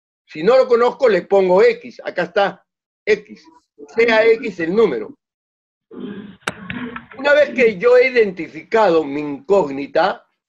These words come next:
vuelvo a leer el problema y voy a plantear la ecuación. Pero antes de plantear, debo ver el siguiente paso, antes de plantear.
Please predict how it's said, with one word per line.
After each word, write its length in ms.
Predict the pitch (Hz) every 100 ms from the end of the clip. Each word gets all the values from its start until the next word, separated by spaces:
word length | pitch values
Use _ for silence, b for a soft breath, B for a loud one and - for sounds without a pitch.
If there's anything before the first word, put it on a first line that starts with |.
| _ _ _
vuelvo 360 | 143 196 220 233
a 60 | 214
leer 300 | 180 196 214
el 140 | 214
problema 680 | 226 233 226 202 175 190 - _ _ -
y 100 | 175
voy 220 | 208 254
a 120 | 214
plantear 540 | 190 160 160 233 247
la 140 | 202 160
ecuación. 640 | - 135 - 262 185 107 _ _ _ _ _ _ - - -
Pero 140 | - 175
antes 280 | 226 277 302
de 120 | 247
plantear, 500 | 202 185 180 220 220
debo 260 | 226 226 202
ver 280 | 226 220 -
el 140 | 175
siguiente 480 | - 165 208 202 175
paso, 420 | - 240 - 127
antes 260 | 160 185 202
de 100 | 180
plantear. 560 | 151 143 214 185 -